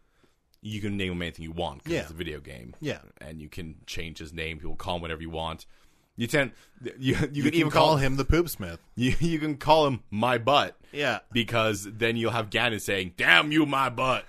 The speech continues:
Speaker 2: <laughs>
Speaker 1: "Damn you." I say just "curse you," I guess.
Speaker 2: Yeah,
Speaker 1: But
Speaker 2: curse
Speaker 1: "curse you, My Butt."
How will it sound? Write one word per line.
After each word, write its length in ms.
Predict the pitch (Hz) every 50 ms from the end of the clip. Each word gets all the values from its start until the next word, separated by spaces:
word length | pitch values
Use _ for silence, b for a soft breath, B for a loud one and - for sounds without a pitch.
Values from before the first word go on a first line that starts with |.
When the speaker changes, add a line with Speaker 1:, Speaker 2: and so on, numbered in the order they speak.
| - -
Speaker 2:
<laughs> 1300 | 175 156 - - 190 175 - - 196 180 - - - 175 160 - - 127 98 - 127 156 170 - -
Speaker 1:
"Damn 600 | - 170 156 156 165 165 165 160 156 151 151 156
you." 260 | 160 160 160 165 156
I 100 | 160 143 127
say 100 | 143 165
just 180 | 151 135 123
"curse 380 | - - - 135 113 - - -
you," 100 | 92 87
I 120 | 85 87
guess. 340 | 82 87 78 76 85 - -
Speaker 2:
Yeah, 100 | 123 104 87
Speaker 1:
But 140 | 80 82 95
Speaker 2:
curse 80 | 92 -
Speaker 1:
"curse 360 | 151 160 180 185 170 - 185
you, 220 | 214 220 226 220
My 260 | 208 196 190 180 160 156
Butt." 400 | 139 131 151 151 160 185 185